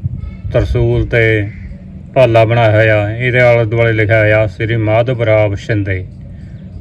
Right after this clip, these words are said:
ਤੇ ਥੱਲੜੇ ਪਾਸੇ ਲਿਖਿਆ ਹੋਇਆ ਅਲੀ ਜਾਂ ਬਹਾਦਰ। ਸੋ ਇਹਦਾ ਦੂਜਾ ਪਾਸਾ ਮੈਂ ਤੁਹਾਨੂੰ ਦਿਖਾ ਨਹੀਂ ਸਕਦਾ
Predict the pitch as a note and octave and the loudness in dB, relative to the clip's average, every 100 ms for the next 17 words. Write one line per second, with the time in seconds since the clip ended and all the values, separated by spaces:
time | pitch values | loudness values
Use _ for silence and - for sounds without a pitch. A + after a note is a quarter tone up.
0 | - A2+ - G#2+ A#2 A#2 A2+ B2 A2+ A2 | -10 -6 -2 0 2 2 2 0 0 4
1 | A2+ A2+ A2+ A#2 A#2 A#2+ A#2 G#2+ A2 G#2+ | 4 6 4 2 2 0 0 0 0 0
2 | G#2 G#2+ F#2+ G2+ F#2 F#2 - - - - | -2 -2 -4 -6 -8 -8 -14 -16 -16 -16
3 | - - - - - - - - - - | -16 -16 -16 -16 -16 -16 -16 -16 -16 -14
4 | - - - - - - - - - - | -16 -16 -16 -16 -16 -18 -18 -16 -16 -16
5 | - A#2+ B2 C#3 C#3 A#2+ A#2 C3 B2 A#2+ | -8 0 4 6 4 2 2 2 4 2
6 | B2+ B2 B2 A#2 A#2 A#2+ A2 - G#2+ G#2+ | 2 2 0 0 0 0 -2 -2 0 0
7 | G#2 A#2 A2+ A#2 A#2 | 2 2 2 0 0